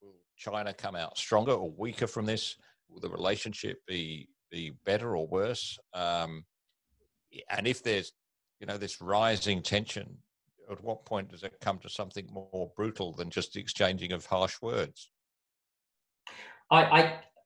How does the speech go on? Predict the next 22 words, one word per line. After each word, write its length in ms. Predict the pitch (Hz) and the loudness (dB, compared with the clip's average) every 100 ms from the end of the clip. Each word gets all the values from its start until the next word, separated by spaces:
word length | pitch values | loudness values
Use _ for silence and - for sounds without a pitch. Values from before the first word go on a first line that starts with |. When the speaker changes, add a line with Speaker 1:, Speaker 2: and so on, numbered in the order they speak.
| - | 8
Speaker 2:
I 100 | 147 | 8
cannot 480 | - 175 240 - - | 8 8 8 6 2
see 420 | - 139 135 131 | 6 8 8 6
China 320 | - 131 123 | 2 4 4
coming 420 | - 135 123 113 120 | 2 2 2 4 6
out 180 | 117 107 | 6 6
of 180 | 101 - | 2 -2
this 360 | 98 - - _ | -2 -4 -14 _
well, 540 | 101 110 123 - - - - - | 0 6 6 6 -2 -10 -16 -4
in 120 | 120 | 0
a 60 | 110 | 0
sense 440 | - 123 110 - | 2 2 2 0
that 380 | 113 104 104 - - _ - | 0 2 0 -6 -20 _ -2
its 200 | 135 135 | 0 4
relationship 420 | 127 131 - 156 | 4 4 2 0
with 80 | 117 | -2
the 60 | 117 | 0
United 300 | 110 104 98 | 2 2 -2
States 420 | - 104 95 - | -4 -2 -2 -4
is 120 | 104 | -8
close 480 | - - 101 98 - - | -6 -2 -2 -2 -8 -6
to 400 | 113 98 95 92 | -2 0 -2 -4